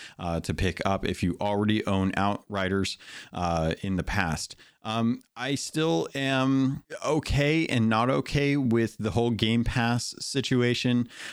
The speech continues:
Uh, being able to digitally update this with, uh, with the ability to, to essentially have the game on Game Pass and you're just purchasing the expansions is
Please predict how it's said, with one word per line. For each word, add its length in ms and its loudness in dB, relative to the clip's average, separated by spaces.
Uh, 320 2
being 300 2
able 120 2
to 140 2
digitally 520 2
update 460 0
this 400 0
with, 600 0
uh, 380 2
with 200 2
the 100 4
ability 380 2
to, 220 0
to 200 -4
essentially 480 0
have 540 0
the 240 -2
game 380 2
on 180 4
Game 240 2
Pass 360 2
and 180 4
you're 100 4
just 480 0
purchasing 800 -2
the 720 0
expansions 1080 -2
is 400 -4